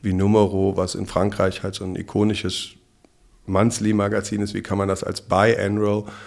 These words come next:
äh, in Deutschland mit einer deutschen Identität darstellen? Und da haben wir halt schon gesagt, wir wollen in der Modefotografie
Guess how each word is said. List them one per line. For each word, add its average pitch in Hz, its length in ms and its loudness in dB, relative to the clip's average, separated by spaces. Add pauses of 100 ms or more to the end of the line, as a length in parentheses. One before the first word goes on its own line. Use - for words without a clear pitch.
(260)
äh, 92 320 2
in 92 120 -2
Deutschland 98 760 2 (100)
mit 98 240 -4
einer 98 120 -2
deutschen 101 380 2
Identität 98 680 0
darstellen? 92 600 -2 (320)
Und 90 140 -2
da 95 120 6
haben 104 120 4
wir 104 100 4
halt 101 280 0
schon 98 160 -2
gesagt, 101 340 0
wir 95 140 -2
wollen 101 280 4
in 95 120 0
der 92 100 0
Modefotografie 104 1300 -2